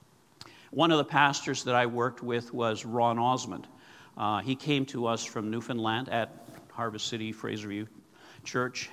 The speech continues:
and we had had, uh, a difficult transition. Uh, he told me about his experience pastoring a particular church in Newfoundland. Uh, he was kind of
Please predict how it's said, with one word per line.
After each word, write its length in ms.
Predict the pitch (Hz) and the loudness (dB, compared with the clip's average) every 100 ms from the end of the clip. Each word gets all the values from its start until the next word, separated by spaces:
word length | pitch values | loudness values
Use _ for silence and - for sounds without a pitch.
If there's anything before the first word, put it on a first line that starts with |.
| 120 | -6
and 200 | 110 107 | -2 -2
we 140 | 113 | -2
had 300 | 110 110 107 | -2 0 0
had, 440 | 107 120 113 110 104 - - - - - | 0 -2 0 0 -4 -16 -20 -20 -20 -10
uh, 460 | - 110 110 110 107 107 - - | -2 2 4 4 0 -4 -14 -8
a 80 | 127 | 0
difficult 500 | 147 147 143 139 - | 2 2 2 2 2
transition. 720 | 139 123 120 135 - 156 170 - - - - - - - - - - - - - - - - | 0 2 2 0 0 -2 -2 -10 -16 -18 -18 -20 -20 -20 -20 -20 -20 -20 -20 -20 -20 -20 -2
Uh, 220 | - 127 | 6 6
he 140 | 131 139 | 6 4
told 260 | - 147 | 4 6
me 100 | 151 | 6
about 340 | 147 131 123 117 | 6 8 8 6
his 340 | 131 131 117 | 2 0 0
experience 800 | 120 - - 120 127 120 - - | -4 -4 0 2 2 0 -2 -4
pastoring 600 | - 120 113 - - 123 | 0 2 2 0 -6 -4
a 60 | 113 | -4
particular 520 | 123 - 127 120 104 | -8 -10 -8 -6 -6
church 440 | 101 117 117 - 113 | -4 -4 -4 -6 -4
in 120 | 107 | -2
Newfoundland. 580 | 113 110 104 104 113 147 - - - - - - - | -4 -6 -4 -2 -4 -6 -14 -20 -20 -20 -20 -18 -2
Uh, 320 | 117 113 110 | 4 4 4
he 420 | 110 139 135 120 | 2 2 2 2
was 640 | 117 117 113 110 104 - - | 2 4 4 4 2 -2 -4
kind 240 | - 120 | 0 0
of 120 | 113 | 0